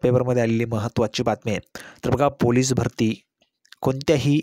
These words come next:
एकाच जिल्ह्यासाठी भरता येईल अर्ज. तर अतिशय महत्त्वाची माहिती आहे, पोलीस भरतीमध्ये कोणत्याही जिल्ह्यासाठी तुम्हाला एकच अर्ज भरता येणार असल्याची माहिती आपल्याला ह्या ठिकाणी पाहायला मिळते. तर बघा, संपूर्ण माहिती काय, विद्यार्थ्यांमध्ये असंतोष या ठिकाणी निर्माण झालेला आहे. क्रीमी लेअरच्या अटींनीही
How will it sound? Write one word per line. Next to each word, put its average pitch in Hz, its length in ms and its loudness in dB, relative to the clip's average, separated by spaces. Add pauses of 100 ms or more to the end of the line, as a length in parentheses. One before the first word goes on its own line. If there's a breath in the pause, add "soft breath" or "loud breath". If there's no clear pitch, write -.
एकाच 135 460 0
जिल्ह्यासाठी 117 680 0
भरता 110 320 -2
येईल 110 420 0 (100)
अर्ज. 110 260 -2 (120)
तर 113 80 0
अतिशय 131 360 -2
महत्त्वाची 117 540 -4
माहिती 120 260 -2
आहे, - 220 -8 (280 loud breath)
पोलीस 135 260 -2
भरतीमध्ये 123 480 -4
कोणत्याही 127 540 -4
जिल्ह्यासाठी 120 580 -2
तुम्हाला 113 280 -4
एकच 120 320 -2
अर्ज 120 220 0
भरता 117 300 0
येणार 113 200 0
असल्याची 113 360 -4
माहिती 104 260 -2
आपल्याला 107 240 0
ह्या 98 140 -4
ठिकाणी 113 280 -6
पाहायला 113 300 -2
मिळते. 107 240 -2 (460 loud breath)
तर 139 60 0
बघा, 139 140 4
संपूर्ण 139 420 2
माहिती 120 260 0
काय, 131 220 2
विद्यार्थ्यांमध्ये 123 680 0
असंतोष 117 600 0
या 123 80 2
ठिकाणी 123 300 -2
निर्माण 113 320 -2
झालेला 117 280 0
आहे. 123 100 2
क्रीमी 117 380 -2
लेअरच्या 120 360 0
अटींनीही 120 540 -2